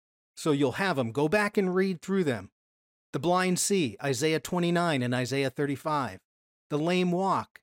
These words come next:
Isaiah thirty-five and Isaiah sixty-one. No, they're all gonna be about the Messiah, the day the Messiah comes. Uh, the lepers,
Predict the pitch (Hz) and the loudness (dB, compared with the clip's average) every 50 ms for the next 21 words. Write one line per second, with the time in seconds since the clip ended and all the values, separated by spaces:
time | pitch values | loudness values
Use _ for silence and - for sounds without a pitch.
0 | _ _ - 147 131 120 147 156 156 156 151 - 170 160 160 151 - - 180 175 | _ _ -6 -6 -4 0 0 0 0 0 -2 -2 -2 0 0 -2 -2 -2 0 0
1 | 160 143 123 120 - - 139 131 131 135 139 127 113 139 139 135 120 - - 143 | 0 0 -2 -4 -6 -6 -4 -4 -4 -4 -4 -4 -2 -2 0 0 -2 -4 -6 -8
2 | - - - 151 151 165 180 165 123 104 90 _ _ - 139 135 143 151 139 127 | -8 -8 -6 -4 -2 0 0 -2 -2 -4 -8 _ _ -8 -4 -2 -2 -2 -2 -2
3 | 127 139 135 135 143 160 196 190 208 208 202 196 202 196 185 170 185 180 175 - | 0 2 4 4 4 4 4 2 2 2 2 4 2 2 2 2 0 0 0 -2
4 | 170 156 147 - - 175 170 170 156 127 107 113 113 110 139 143 151 151 143 143 | -2 -2 -2 -2 0 0 0 2 0 0 -2 -4 -2 -2 0 0 0 0 0 -2
5 | 147 139 - - 156 156 156 143 120 - 110 104 92 90 - - _ _ _ _ | -4 -4 -2 -2 -4 -2 -4 -4 -6 -8 -10 -12 -12 -16 -20 -20 _ _ _ _
6 | _ _ _ _ _ _ _ _ _ _ _ _ _ _ _ _ _ - - 143 | _ _ _ _ _ _ _ _ _ _ _ _ _ _ _ _ _ -6 -2 0
7 | 135 135 127 123 143 147 180 175 - 175 143 117 107 - - - | 0 0 0 0 0 0 0 0 2 0 0 0 -2 -8 -12 -12